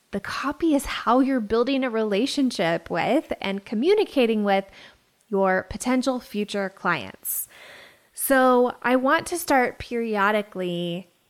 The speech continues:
coming on here and just sharing some of my thoughts about copywriting. And the first thing that I wanted to talk about today for this first special solo copywriting episode is basically talking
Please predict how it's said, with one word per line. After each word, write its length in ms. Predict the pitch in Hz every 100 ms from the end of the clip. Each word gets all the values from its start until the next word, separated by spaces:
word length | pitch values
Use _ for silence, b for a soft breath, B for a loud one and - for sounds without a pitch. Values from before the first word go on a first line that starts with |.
| _
coming 300 | - 247 311
on 140 | 320 330
here 180 | 330 330
and 100 | 302
just 160 | 311
sharing 520 | - - 220 262 302
some 180 | 302 320
of 140 | 311 302
my 160 | 302
thoughts 420 | 302 226 247 262 -
about 280 | 226 247 233
copywriting. 920 | - 240 285 269 208 175 175 175 175
And 160 | 190 214
the 60 |
first 400 | 220 - 269 294
thing 200 | - 330 311
that 80 |
I 100 | 277
wanted 280 | 233 208 202
to 100 | 202
talk 320 | - - 320 311
about 240 | 214 190
today 640 | - 240 285 180 175 262 _ _ _ _ _ _ _ _ B B
for 520 | _ 220 208 202 202 202 B B B
this 220 | 202 -
first 640 | - - - 214 - - - b
special 840 | - - - 220 220 220 208 208 -
solo 540 | - - 262 262 254 247
copywriting 800 | - 226 247 320 254 226 214 214
episode 800 | 240 285 320 - 190 180 180 196 B B B B _
is 260 | 247 277 -
basically 720 | - 262 302 480 427 370 330
talking 640 | - - 208 233 330 311